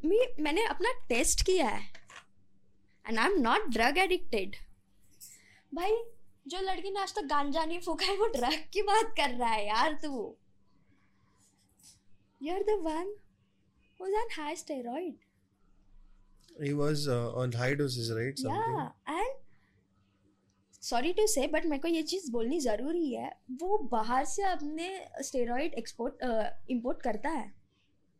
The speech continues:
Speaker 1: वो बाहर से मंगाता है अपने स्टेरॉइड्स, Amazon के पार्सल में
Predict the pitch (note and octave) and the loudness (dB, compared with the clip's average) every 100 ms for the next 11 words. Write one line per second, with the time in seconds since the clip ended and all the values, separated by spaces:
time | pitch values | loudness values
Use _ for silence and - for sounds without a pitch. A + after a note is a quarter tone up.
0 | _ _ _ D#4+ A#3+ A3+ A#3+ F4 D4 A3 | _ _ _ -2 2 2 2 2 0 0
1 | A3+ C#4 F4+ C#4+ B3 A3 A3 G#3 G3+ G3+ | 2 2 2 0 0 -2 -2 -2 -4 -6
2 | - - _ _ _ _ _ _ _ _ | -12 -18 _ _ _ _ _ _ _ _
3 | _ _ _ _ _ _ _ - B3 B3 | _ _ _ _ _ _ _ -6 0 2
4 | B3+ B3 B3+ B3+ A3+ A3 B3 A#3+ A#3+ A#3 | 4 4 2 4 2 2 2 2 0 0
5 | G#3+ | -2